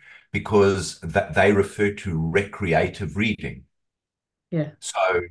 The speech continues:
Speaker 1: um, there's a kind of a, a, a reading for information and for learning.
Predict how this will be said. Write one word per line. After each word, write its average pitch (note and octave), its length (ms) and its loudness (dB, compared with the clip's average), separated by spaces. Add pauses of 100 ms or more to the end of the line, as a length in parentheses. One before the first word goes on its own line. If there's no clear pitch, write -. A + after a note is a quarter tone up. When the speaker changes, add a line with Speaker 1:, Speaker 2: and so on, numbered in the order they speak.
(360)
Speaker 1:
um, F2 520 2 (1300)
there's F#2+ 200 2
a G2 60 -2
kind A2 260 0
of F2 120 0
a, F2 400 4
a, F2 680 0
a - 20 -2
reading G#2 420 -2
for - 220 -6
information E2+ 1040 -2 (260)
and F2+ 160 -2
for E2 200 -4
learning. F#2 680 0